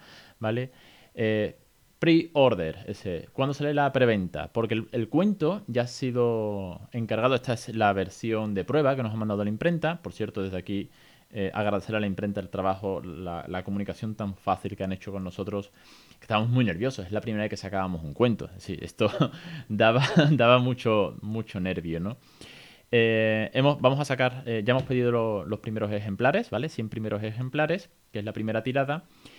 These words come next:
y lo ponemos en preventa este viernes. En cuanto lleguen los libros, os los envío. ¿Cómo funciona la preventa? ¿Vale? Porque la preventa va a salir al mismo precio que el precio normal, que son diez euros la unidad,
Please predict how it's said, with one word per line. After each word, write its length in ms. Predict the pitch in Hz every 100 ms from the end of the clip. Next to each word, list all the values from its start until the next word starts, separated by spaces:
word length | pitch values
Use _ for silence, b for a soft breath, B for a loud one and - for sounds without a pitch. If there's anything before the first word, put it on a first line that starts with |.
| B B -
y 160 | 139
lo 100 | 151
ponemos 480 | 139 127 131 - - -
en 340 | 127 123 120
preventa 560 | 120 139 131 131 151 -
este 200 | 123 139
viernes. 500 | 101 85 82 78 - _
En 140 | - 123
cuanto 240 | 110 104
lleguen 240 | 101 104 107
los 180 | 117
libros, 500 | 131 165 165 208 - - b b
os 120 | 104
los 240 | 101 95 98
envío. 460 | 87 85 80 69 - b b b b b _
¿Cómo 220 | 170 214
funciona 400 | 240 214 202 196
la 100 | 185
preventa? 640 | 160 131 95 82 78 71 -
¿Vale? 340 | 101 127 233 - b b b
Porque 180 | - 127
la 60 | 123
preventa 560 | 127 139 165 190 82 120
va 140 | 117
a 40 |
salir 420 | - 127 131 120 -
al 140 | 95
mismo 320 | 98 - 117
precio 280 | 104 120 120
que 80 | 98
el 60 | 80
precio 220 | 80 95
normal, 340 | 98 135 185
que 80 | 104
son 260 | - 95 95
diez 220 | 98 -
euros 320 | 107 107 104
la 60 | 123
unidad, 380 | 143 165 262